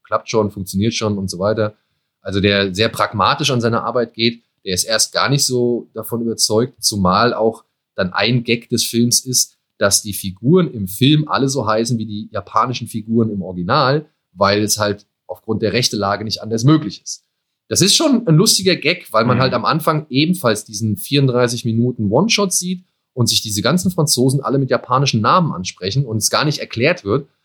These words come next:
Speaker 1: Das kommt halt erst dann im Nachhinein, wie, wie halt im Original auch, wird alles erklärt, warum dieser vierunddreißig Minuten One-Shot so ist, wie er ist.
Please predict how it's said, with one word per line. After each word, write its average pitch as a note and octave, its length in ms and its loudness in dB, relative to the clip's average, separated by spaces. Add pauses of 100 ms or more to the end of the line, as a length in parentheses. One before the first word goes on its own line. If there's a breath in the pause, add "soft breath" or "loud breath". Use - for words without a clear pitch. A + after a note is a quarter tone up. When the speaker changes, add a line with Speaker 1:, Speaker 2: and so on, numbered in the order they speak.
(160)
Speaker 1:
Das - 120 -2
kommt C3 200 2
halt B2 160 2
erst A2+ 200 -4
dann G#2+ 200 0
im G2+ 100 -8
Nachhinein, A2 600 0 (460)
wie, G#2 420 0
wie G#2 160 -4
halt G#2+ 120 0
im F#2+ 80 -2
Original F#2 360 2
auch, C3 260 0
wird G#2 140 0
alles D3+ 240 2
erklärt, A#2+ 340 -2
warum G2+ 260 2
dieser A2 300 2
vierunddreißig G#2 480 0
Minuten G#2+ 280 0
One-Shot A2+ 340 -2
so G2+ 100 -6
ist, A2 240 -2
wie G2 100 -6
er F2+ 80 -2
ist. E3 300 0